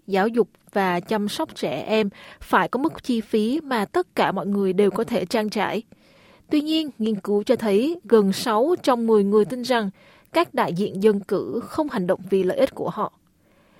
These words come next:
Các nhà nghiên cứu cho biết, sáu mươi lăm phần trăm người tham gia khảo sát muốn người dân bình thường có tiếng nói lớn hơn đáng kể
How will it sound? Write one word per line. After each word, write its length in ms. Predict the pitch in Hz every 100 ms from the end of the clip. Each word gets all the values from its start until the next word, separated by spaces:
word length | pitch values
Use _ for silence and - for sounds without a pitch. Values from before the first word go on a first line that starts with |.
| _ -
Các 180 | 339
nhà 60 | 220
nghiên 200 | 190 202
cứu 200 | 196 202
cho 140 | 220
biết, 220 | 196 262 330 _ -
sáu 200 | - 214
mươi 120 | 262
lăm 160 | 233
phần 180 | 214 185
trăm 220 | 180 202
người 140 | 196 185
tham 200 | 208 196
gia 200 | 202 196
khảo 220 | 208 165
sát 420 | - 269 311 -
muốn 260 | 202 190 311 -
người 220 | 226 185
dân 180 | 202 196
bình 180 | 185 180
thường 280 | 202 190
có 120 | 180 208
tiếng 240 | 214 214
nói 180 | 202 233
lớn 260 | 233 226 277
hơn 300 | 302 285 226
đáng 220 | 202 277
kể 360 | - 175 117